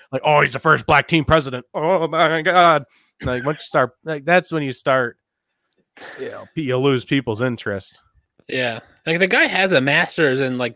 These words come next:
Speaker 2: business administration or management skills. Like, the dude, dude, the dude's smart for being in the N F L. Like, good for him.
Speaker 1: Maybe he'll Moneyball it.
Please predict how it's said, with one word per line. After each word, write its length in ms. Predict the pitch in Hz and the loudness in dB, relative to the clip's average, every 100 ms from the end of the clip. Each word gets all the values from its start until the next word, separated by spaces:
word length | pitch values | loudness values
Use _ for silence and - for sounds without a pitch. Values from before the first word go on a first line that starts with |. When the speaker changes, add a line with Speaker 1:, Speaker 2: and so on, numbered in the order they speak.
| _ | _
Speaker 2:
business 360 | 143 151 151 - | -4 -4 -4 -6
administration 800 | 127 139 131 - 131 131 139 127 | -6 -4 -4 -2 -2 -2 -2 -2
or 260 | 117 113 | -4 -6
management 720 | 113 117 131 135 127 139 131 123 | -6 -2 0 0 0 -2 -2 -4
skills. 540 | - 131 131 127 - | -2 2 4 2 0
Like, 200 | 117 123 _ - - - _ _ _ _ _ _ _ - | -4 -6 _ -20 -20 -20 _ _ _ _ _ _ _ -6
the 80 | 170 | -6
dude, 260 | 143 226 185 | 0 2 4
dude, 200 | 170 - | 2 2
the 80 | |
dude's 240 | 170 269 - | 4 4 2
smart 400 | - 190 147 - | 2 2 2 0
for 80 | 139 | -2
being 240 | 151 143 | 0 0
in 100 | 131 | 0
the 60 | 131 | -2
N 100 | 117 | -4
F 120 | - | -4
L. 300 | 120 107 - 131 | -6 -6 -10 -8
Like, 160 | 127 | -2
good 180 | - 269 | 2 2
for 120 | 220 | 4
him. 340 | 160 120 107 - - - - - - _ _ _ _ _ _ _ _ _ - | 2 2 -4 -14 -20 -20 -20 -20 -20 _ _ _ _ _ _ _ _ _ -6
Speaker 1:
Maybe 240 | 123 135 | -2 2
he'll 160 | 123 117 | 2 2
Moneyball 640 | 110 117 107 95 95 | 0 -2 -4 -6 -6
it. 80 | 95 | -8